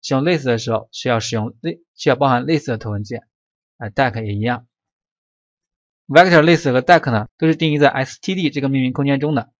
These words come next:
我们来看一下怎么来定义一个容器对象。啊，因为所有的容器都是通过类模板来实现的，我们在定义一个容器的时候，需要后面指定一个对监控号，监控号内部呢，啊，表示定义的这个容器，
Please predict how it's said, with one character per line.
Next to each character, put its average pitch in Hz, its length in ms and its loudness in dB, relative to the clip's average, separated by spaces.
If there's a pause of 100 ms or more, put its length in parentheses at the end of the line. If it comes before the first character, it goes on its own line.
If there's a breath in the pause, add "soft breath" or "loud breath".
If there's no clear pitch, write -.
(520)
我 123 100 -8
们 117 80 -2
来 117 80 0
看 131 180 0
一 - 40 -2
下 127 100 2
怎 120 120 -4
么 110 100 -2
来 113 140 2
定 139 240 0
义 123 80 -2
一 123 40 -4
个 123 140 2
容 113 140 -4
器 120 200 -10
对 135 140 0
象。 143 260 -4 (280)
啊， 123 180 -2
因 175 160 0
为 190 80 4
所 175 160 0
有 - 20 2
的 165 80 6
容 135 140 4
器 143 140 0
都 151 100 4
是 143 140 -6
通 160 160 -2
过 123 220 2 (260 soft breath)
类 180 160 2
模 147 160 6
板 127 120 2
来 110 120 0
实 123 160 -4
现 147 180 2
的， 110 140 -4 (140)
我 127 80 -6
们 127 40 -4
在 147 100 8
定 180 300 0
义 147 220 2
一 131 80 0
个 131 180 4
容 131 140 -4
器 156 100 0
的 131 140 2
时 120 100 0
候， 120 120 6 (400)
需 - 140 -2
要 165 200 6
后 170 80 2
面 147 200 2
指 117 140 -4
定 131 220 2
一 120 60 -2
个 135 40 -14
对 147 120 2
监 170 200 0
控 160 100 2
号， 165 340 -2
监 170 180 -4
控 165 80 2
号 156 220 6
内 196 160 -6
部 151 120 -10
呢， 113 220 -10
啊， 117 100 -16
表 113 220 -14
示 123 320 -12
定 151 180 -8
义 139 60 -4
的 127 140 -6
这 127 120 -10
个 113 280 -6
容 127 180 -8
器， 175 320 -10